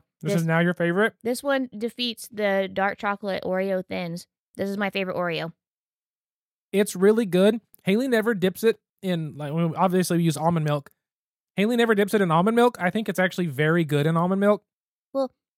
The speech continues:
Speaker 2: for me, lemon and milk is how I make curdled milk whenever you're, you're cooking.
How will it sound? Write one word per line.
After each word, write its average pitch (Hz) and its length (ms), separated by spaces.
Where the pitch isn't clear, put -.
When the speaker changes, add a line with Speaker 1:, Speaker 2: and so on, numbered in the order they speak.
Speaker 2:
for 233 100
me, 269 260
lemon 262 440
and 190 220
milk 233 320
is 190 120
how 214 120
I 214 80
make 196 200
curdled 226 340
milk 214 380
whenever 202 380
you're, 180 360
you're 180 140
cooking. 294 380